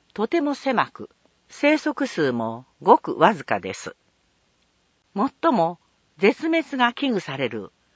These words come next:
種の一つであり、その野生種を輸出入することは国際条約で禁止されています。したがって、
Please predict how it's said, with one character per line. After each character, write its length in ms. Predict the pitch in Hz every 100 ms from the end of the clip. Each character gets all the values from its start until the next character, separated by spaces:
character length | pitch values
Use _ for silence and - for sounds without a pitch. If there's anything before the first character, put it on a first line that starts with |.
| _ _ _ -
種 160 | 269
の 120 | 220
一 240 | 160 - 208
つ 140 | 135
で 120 | 110
あ 140 | 101 110
り、 160 | - _ _ _ _ _ _ _ _
そ 280 | - 233 240
の 280 | 262 262 -
野 180 | 196 233
生 260 | - 311 254
種 180 | - 131
を 220 | 127 131 -
輸 120 | 208
出 340 | 320 330 339
入 240 | 277 156 123
す 160 | -
る 100 | 139
こ 160 | 165 160
と 160 | 147 120
は 220 | 101 - _ _ _ _ _ _ _ _ _
国 180 | - 202
際 280 | - 311 294
条 220 | 254 240
約 260 | 147 113 104
で 260 | 92 98 -
禁 160 | - 220
止 180 | 214
さ 160 | 190 156
れ 100 | 147
て 160 | - 123
い 120 | 98
ま 140 | 98
す。 160 | - - _ _ _ _ _ _ _ _ _
し 100 | -
た 140 | 254 240
が 80 |
っ 80 | 233
て、 380 | - 196 190